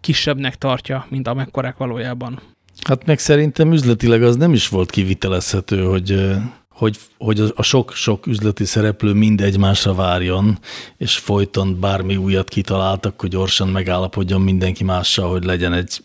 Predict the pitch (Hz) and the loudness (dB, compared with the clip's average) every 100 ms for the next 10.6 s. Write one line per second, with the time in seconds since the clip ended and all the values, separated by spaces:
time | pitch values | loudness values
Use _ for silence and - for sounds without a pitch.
0 | - - 90 85 - 92 85 90 87 92 | -12 -4 -4 -2 -2 -2 -2 0 -2 0
1 | 101 107 - _ _ _ _ _ - - | -2 -4 -10 _ _ _ _ _ -20 -20
2 | - - 135 160 180 139 127 - 190 185 | -16 -6 -2 -2 -2 -4 -6 -2 -2 -2
3 | 135 131 - 135 127 123 107 143 110 107 | -4 -6 -6 -4 -2 -2 -2 -2 -2 -6
4 | - - 123 113 - - _ _ - 104 | -6 -6 -6 -6 -10 -14 _ _ -4 -4
5 | - 113 107 104 104 104 143 151 - - | 0 2 2 2 0 0 -2 -2 -2 0
6 | 151 139 123 104 156 160 151 160 151 - | 0 -2 -2 0 2 2 2 2 2 4
7 | 113 107 107 104 101 104 104 123 120 104 | 4 4 2 2 2 4 2 2 2 4
8 | 104 104 101 98 - 104 95 95 87 - | 4 2 2 0 0 -2 -2 -4 -4 -4
9 | 85 - - - - _ 101 - - - | -4 -6 -12 -12 -16 _ -18 -12 -12 -10
10 | - 107 101 98 87 | -10 -4 -4 -2 -4